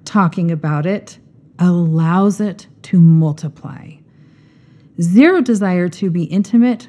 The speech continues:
will continue to get stronger and bigger the longer it continues and the more it is never discussed.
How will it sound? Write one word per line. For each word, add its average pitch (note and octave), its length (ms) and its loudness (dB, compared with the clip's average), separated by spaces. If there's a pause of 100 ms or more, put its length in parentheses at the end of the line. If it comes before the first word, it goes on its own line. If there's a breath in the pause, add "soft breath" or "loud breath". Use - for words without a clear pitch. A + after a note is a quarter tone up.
(120)
will F#3 340 0
continue G3+ 640 2
to - 260 -8
get D#3 260 -8
stronger A#3 920 0
and E3+ 320 2
bigger G3+ 680 -2 (540 soft breath)
the F3+ 120 0
longer G3+ 460 2
it D4+ 120 -8
continues G#3 680 0
and F3+ 200 -2
the F3+ 60 -2
more F3+ 580 0
it F3 140 -4
is E3 220 -4
never E3+ 680 -2 (140)
discussed. - 800 -14